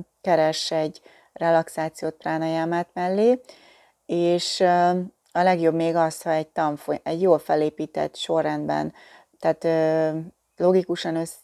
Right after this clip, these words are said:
felépített tanfolyamban vagy kapcsolódsz be, és ott hétről hétre egymásra épül a,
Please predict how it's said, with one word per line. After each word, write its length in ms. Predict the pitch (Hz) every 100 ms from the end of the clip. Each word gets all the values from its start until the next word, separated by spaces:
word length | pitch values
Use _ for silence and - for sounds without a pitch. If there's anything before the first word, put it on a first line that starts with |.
| _
felépített 600 | - 165 160 160 160 156
tanfolyamban 960 | 165 165 - 151 151 147 147 151 147 156 _ _
vagy 280 | 160 151 -
kapcsolódsz 640 | 165 - - 156 156 156
be, 340 | - 156 196 247 - _
és 100 | -
ott 120 | 175
hétről 400 | 214 202 190 170
hétre 420 | 170 180 170 -
egymásra 480 | 170 165 156 160 165
épül 360 | 160 160 165 151
a, 260 | 147 151